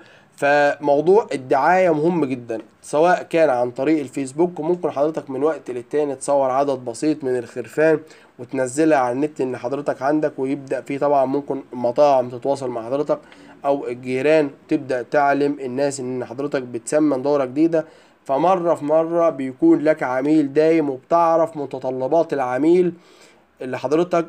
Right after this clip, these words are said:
وبعد كده بناء عليه بتبدأ تجهز له الخروف، وبتبدأ تشتريه قبليها بوقت كافي، علشان لو حد محتاج وزن تمانين كيلو. الدورة اللي احنا حسبناها دي كده على ستين كيلو.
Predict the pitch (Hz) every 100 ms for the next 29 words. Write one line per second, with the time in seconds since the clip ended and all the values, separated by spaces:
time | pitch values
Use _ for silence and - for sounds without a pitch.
0 | - 139 131 123 131 165 165 147 165 170
1 | 143 160 160 170 151 147 127 135 139 151
2 | 165 151 123 131 160 175 170 135 123 -
3 | 156 143 127 123 - 139 151 170 135 139
4 | 160 139 131 156 156 151 165 170 170 175
5 | 170 - _ - 123 123 127 165 165 151
6 | 156 156 - 147 143 131 - 156 143 151
7 | 143 131 123 139 151 143 156 156 151 -
8 | _ _ 123 127 170 160 156 160 151 127
9 | 127 139 156 151 151 151 156 139 151 147
10 | 131 123 147 151 143 165 165 156